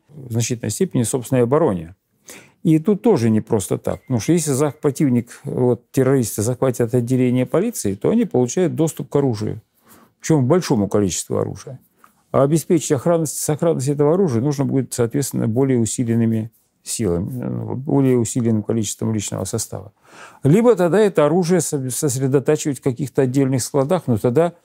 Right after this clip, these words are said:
отделения полиции лишаются возможности оказывать вооружённое сопротивление террористам. То есть вот смысл вот этого удара по посту Д П С. Вот. Ну и, конечно, вполне возможно, что они рассчитывали, что через этот пост Д П С разгромленный им удастся бежать.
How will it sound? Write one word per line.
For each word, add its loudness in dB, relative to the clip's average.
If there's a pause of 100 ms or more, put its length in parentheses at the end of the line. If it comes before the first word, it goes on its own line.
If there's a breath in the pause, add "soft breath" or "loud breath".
(280 soft breath)
отделения 2
полиции 0
лишаются 0
возможности -2
оказывать 0
вооружённое 2
сопротивление -2
террористам. -4 (460 soft breath)
То 2
есть 2
вот 2
смысл -2
вот -2
этого 2
удара 2
по -6
посту -4
Д -2
П -4
С. -12 (800 loud breath)
Вот. 2
Ну 6
и, 4
конечно, 2
вполне 2
возможно, 2
что 4
они 0
рассчитывали, 0
что -4
через 0
этот 0
пост 0
Д 2
П 0
С -6
разгромленный 2
им -4
удастся 0
бежать. -4